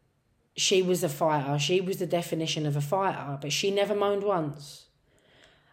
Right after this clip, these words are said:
And I, I adopted that mindset for my three years of my degree. And I trialed many, many an-, antipsychotics, mood stabilizers, A D H D medications,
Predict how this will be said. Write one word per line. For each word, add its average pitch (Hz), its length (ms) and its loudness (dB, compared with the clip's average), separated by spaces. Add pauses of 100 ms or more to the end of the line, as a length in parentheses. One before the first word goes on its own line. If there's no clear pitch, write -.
(160)
And 190 180 0
I, 185 440 2 (300)
I 185 260 4
adopted 170 680 0
that 147 240 -2
mindset 147 800 -4
for - 280 -6
my 151 200 -2
three 151 220 -4
years 151 260 -2
of 147 80 -4
my 147 100 0
degree. 143 520 -2 (500)
And 175 320 0
I 170 380 2
trialed 180 800 2
many, 196 460 2
many 180 300 2
an-, 156 240 -2
antipsychotics, 156 1200 0
mood 190 280 2
stabilizers, 175 880 2
A 170 160 2
D 170 120 0
H 147 160 -2
D 160 160 0
medications, 185 1080 -2